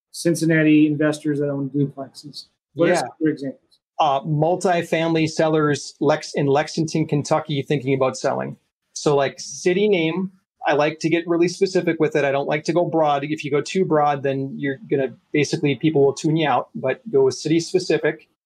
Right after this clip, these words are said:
Speaker 2: and then spell out exactly who you want to come join your party. Um, one more tip on this.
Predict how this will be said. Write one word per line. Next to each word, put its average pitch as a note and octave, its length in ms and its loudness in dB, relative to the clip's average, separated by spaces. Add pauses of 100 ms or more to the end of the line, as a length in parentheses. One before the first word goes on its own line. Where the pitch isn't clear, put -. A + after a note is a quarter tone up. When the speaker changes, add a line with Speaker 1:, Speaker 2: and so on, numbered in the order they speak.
Speaker 2:
and C#3+ 100 2
then D3 380 0
spell E3 480 0
out D#3 80 2
exactly D3+ 640 -2
who E3+ 100 0
you D#3 160 2
want D3 320 0
to C3 80 -8
come D3 220 -2
join C#3 240 0
your C3 100 0
party. C3 340 -2 (360)
Um, A3 300 -2
one F3+ 240 0
more G#3 140 2
tip F3+ 240 -2
on C#3 120 -2
this. - 400 -8